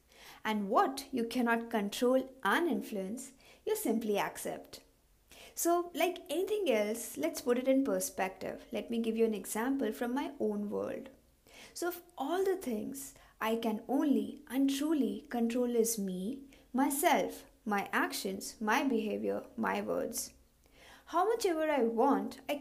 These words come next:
cannot really control anything that is outside of me. Let it be my kid, my friends, my family. Yes, I can influence them to a certain limit. I can influence certain settings. But again,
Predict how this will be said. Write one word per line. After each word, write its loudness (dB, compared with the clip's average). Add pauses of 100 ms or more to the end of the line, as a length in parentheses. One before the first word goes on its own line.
cannot 0
really 2
control -4 (160)
anything 0
that 0
is -4
outside 0
of -4
me. -4 (360)
Let 10
it 8
be 0
my -4
kid, 4
my 0
friends, -2
my -4
family. -2 (640)
Yes, -2
I 2
can 4
influence 2
them -4 (160)
to 2
a 6
certain 2
limit. -6 (260)
I 6
can -2
influence -2
certain 4
settings. 0 (420)
But -2
again, -4